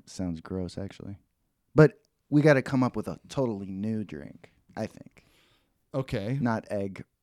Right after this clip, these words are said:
Speaker 1: and milk related.
Speaker 2: Okay, no egg, no lactose. This is a vegan holiday drink.
Speaker 1: Yeah.
Speaker 2: Do you wanna
Speaker 1: Shit,
Speaker 2: go
Speaker 1: the market's wide open. Everything's, nothing's really vegan except the cookies.
Speaker 2: Yeah,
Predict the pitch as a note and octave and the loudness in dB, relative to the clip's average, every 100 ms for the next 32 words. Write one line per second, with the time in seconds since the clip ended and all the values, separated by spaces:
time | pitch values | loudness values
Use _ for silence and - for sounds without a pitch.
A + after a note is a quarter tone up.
0 | _ _ A2 G2 G2 F#2+ - F#2+ - - | _ _ -4 -2 -2 -4 -8 -10 -10 -12
1 | - _ _ - C#3 - C#3+ C3+ - B2 | -18 _ _ -2 0 2 0 0 -4 0
2 | C3 D3+ F3 C3+ C#3 C3+ C#3 C#3+ - - | 4 6 4 4 2 4 0 -4 -12 -4
3 | B2 B2+ C3 A#2 A#2 - A#2+ C3+ C#3 D#3+ | 0 2 2 0 -4 -2 0 0 0 0
4 | C3 A#2+ B2+ C#3 D3+ F3 F#3 G3 G3+ - | 0 2 2 2 2 0 0 -2 -6 -12
5 | _ _ _ _ _ _ - C3+ D3 D#3+ | _ _ _ _ _ _ 2 4 6 6
6 | D3+ D3+ D3 C3 A2 F#2+ A2+ D3 - - | 6 6 4 0 -2 -2 -6 -8 -18 -20
7 | - _ _ - A2 D#3+ C4 - - C#3 | -20 _ _ -6 0 0 0 -4 -2 4
8 | D3+ D3 D3 C#3 G3 C3 C3+ A2+ A#2+ C#3+ | 6 8 6 6 6 6 4 4 2 0
9 | D#3+ - D3+ C3+ D3 - B2 B2 C3+ - | -2 2 4 6 4 4 4 4 2 2
10 | C3+ B2 - - _ - - A2+ B2 D#3 | 2 2 -2 -14 _ -12 -8 -4 -4 -2
11 | D3 C#3+ A#2 F#2 A2+ D3 G#2 - G#2+ - | -2 -2 -2 -2 -4 -2 -4 -4 -6 -6
12 | F#2+ A#2 - F2 G#2 - _ _ _ _ | -6 -6 -6 -8 -10 -16 _ _ _ _
13 | _ - D#4 C#4 A3 D3+ G2+ | _ -2 2 6 6 6 2